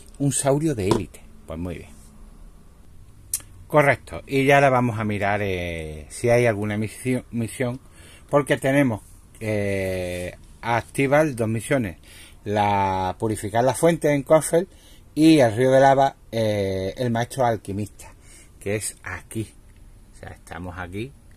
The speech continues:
pues tendremos que cruzar hasta aquí a hacer esta misión. Vamos a ver si hay otras misiones disponibles,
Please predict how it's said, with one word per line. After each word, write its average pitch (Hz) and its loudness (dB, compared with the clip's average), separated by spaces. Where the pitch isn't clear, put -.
pues 80 -16
tendremos 82 -12
que 87 -16
cruzar 92 -12
hasta - -18
aquí - -20
a 98 -10
hacer 95 -6
esta 85 -12
misión. 82 -14
Vamos 127 0
a 123 2
ver 131 4
si - -6
hay 110 0
otras 110 -4
misiones 110 -4
disponibles, 180 2